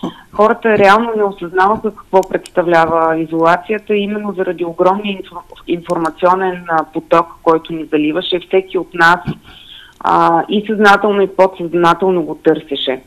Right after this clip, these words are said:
А, толкова много информация, която потребяваме, не ни позволява да се отдадем на самостоятелно четене и на изолация, тъй като не можем да успокоим мозъка си.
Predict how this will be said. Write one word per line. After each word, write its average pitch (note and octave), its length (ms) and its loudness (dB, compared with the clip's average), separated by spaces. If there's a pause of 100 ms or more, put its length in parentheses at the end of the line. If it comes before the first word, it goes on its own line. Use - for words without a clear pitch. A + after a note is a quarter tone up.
(520)
А, E3+ 420 2 (220)
толкова G#3+ 340 4
много A3+ 300 2
информация, F#3 920 2
която E3+ 320 0
потребяваме, E3 800 0
не F#3+ 160 0
ни G#3 200 -2
позволява F#3 720 0
да F#3 100 -4
се F3 160 -10
отдадем E3+ 720 -2 (240)
на F3+ 400 -2 (100)
самостоятелно F3 1000 -4 (100)
четене E3 540 -4
и D#3 40 -6
на D3+ 180 -6
изолация, C#3+ 680 -2
тъй E3+ 160 -6
като - 160 -12
не E3 60 -8
можем E3 320 -6
да D3+ 80 -10
успокоим D#3 480 -10
мозъка D3+ 540 -6
си. F3+ 200 -8